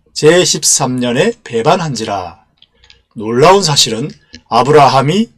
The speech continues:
메소포타미아를 떠나 가나안 땅에 왔을 때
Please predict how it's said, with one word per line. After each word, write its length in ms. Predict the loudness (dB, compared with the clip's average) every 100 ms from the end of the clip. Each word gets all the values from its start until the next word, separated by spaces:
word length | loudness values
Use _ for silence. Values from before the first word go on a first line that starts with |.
| -6
메소포타미아를 1080 | -2 0 0 -2 2 2 4 2 2 0
떠나 460 | 2 2 2 0 -4 _ _ _
가나안 440 | -6 2 4 4
땅에 220 | 4 4 4
왔을 300 | 0 -4 -4
때 360 | -2 -2 -2